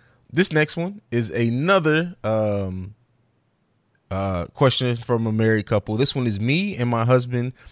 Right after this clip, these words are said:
have recently started role, role playing during sex for about the last six months.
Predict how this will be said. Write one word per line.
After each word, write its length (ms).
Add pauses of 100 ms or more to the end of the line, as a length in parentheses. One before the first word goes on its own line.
(180)
have 180
recently 380
started 340
role, 380 (160)
role 260
playing 360
during 280
sex 520 (460)
for 120
about 260
the 80
last 300
six 240
months. 400